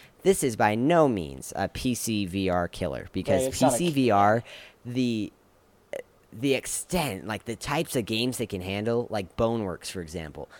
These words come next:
Speaker 1: that game is awesome.
Speaker 2: Right.
Speaker 1: Um, and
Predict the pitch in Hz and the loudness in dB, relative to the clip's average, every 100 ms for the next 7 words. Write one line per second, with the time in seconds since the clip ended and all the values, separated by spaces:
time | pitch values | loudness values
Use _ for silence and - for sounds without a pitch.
0 | - _ - 127 - 120 120 80 92 - | -20 _ -8 -8 -8 -10 -10 -10 -14 -16
1 | - - 120 120 - 175 190 151 104 101 | -2 2 4 2 -2 4 6 6 6 0
2 | 95 87 - - - - 127 127 123 117 | 0 -4 -8 -20 -20 0 4 4 4 -2